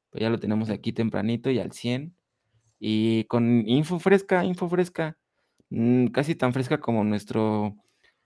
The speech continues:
escualo amigo. Bueno, no tan fresca,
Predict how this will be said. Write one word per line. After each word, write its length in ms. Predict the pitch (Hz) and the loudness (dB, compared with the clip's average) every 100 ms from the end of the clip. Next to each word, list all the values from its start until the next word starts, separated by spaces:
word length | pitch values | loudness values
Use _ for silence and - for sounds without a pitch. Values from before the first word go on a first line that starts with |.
| - | -12
escualo 440 | 113 - 135 139 | -10 4 8 8
amigo. 480 | 131 123 127 147 180 - _ _ - - - - - - - - | 8 6 4 0 -4 -12 _ _ -20 -18 -16 -18 -20 -20 -14 -4
Bueno, 220 | 117 117 | 0 2
no 140 | 110 | 0
tan 160 | 104 110 | -2 -4
fresca, 460 | 113 113 - 151 | -2 -4 -6 -14